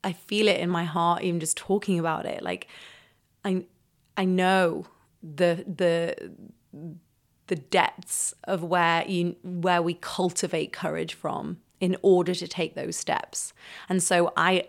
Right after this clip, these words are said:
encourage, encourage, I encourage and empower and support everyone who I know who's on this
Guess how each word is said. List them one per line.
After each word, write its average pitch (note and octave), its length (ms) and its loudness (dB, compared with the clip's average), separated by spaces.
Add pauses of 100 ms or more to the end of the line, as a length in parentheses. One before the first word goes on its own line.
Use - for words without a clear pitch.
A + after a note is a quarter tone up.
encourage, F#3 800 4
encourage, A3 1040 6
I E3+ 200 2
encourage F#3+ 800 6 (100)
and E3 220 0
empower G#3 680 6 (140)
and E3+ 320 -2 (840)
support G#3+ 600 8 (120)
everyone G3 800 8
who F3+ 200 6
I F3+ 100 8
know F3 280 4
who's F3 180 0
on E3+ 200 0
this E3+ 360 -2